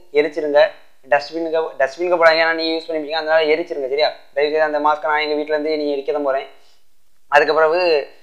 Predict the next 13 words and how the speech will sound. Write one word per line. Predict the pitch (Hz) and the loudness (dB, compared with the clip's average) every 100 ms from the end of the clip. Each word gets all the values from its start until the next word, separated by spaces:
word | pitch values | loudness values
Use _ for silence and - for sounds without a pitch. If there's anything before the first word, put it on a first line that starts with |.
| - - | -20 0
அஹ், | 135 135 | 6 6
இந்த | 135 180 190 | 6 4 4
mask | 185 180 | 4 2
நீங்க | 170 170 | 0 0
யூஸ் | 165 160 | 0 -2
பண்ணீங்கன்னா | 160 156 170 | -2 4 4
ரெண்டு | 156 180 180 | 4 2 2
mask | 170 - | 0 0
use | 151 135 | -8 -6
பண்ணுங்க. | 135 143 - - - | 2 2 2 -4 -8
அது | - 147 160 | 0 2 2
உங்களுக்கு | 165 165 170 | 0 -2 -2
கொஞ்சம், | 160 160 165 | 0 0 0